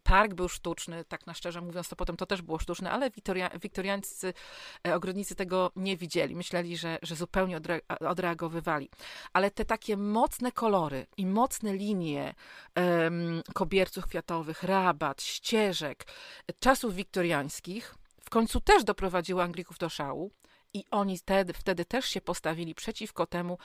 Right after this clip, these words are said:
i nadeszły czasy edwardiańskie, czyli czasy, kiedy na tron wreszcie,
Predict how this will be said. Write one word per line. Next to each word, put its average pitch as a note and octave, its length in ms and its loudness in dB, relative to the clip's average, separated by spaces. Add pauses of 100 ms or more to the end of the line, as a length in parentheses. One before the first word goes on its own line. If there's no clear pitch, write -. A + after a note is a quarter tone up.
(380)
i A3+ 220 -4
nadeszły F3 720 -6
czasy D3 640 -4 (520)
edwardiańskie, F#3+ 1160 -8
czyli A3+ 380 4
czasy, G3+ 480 2
kiedy E3+ 260 -4
na E3 140 0
tron F#3 340 2
wreszcie, D#3+ 720 -2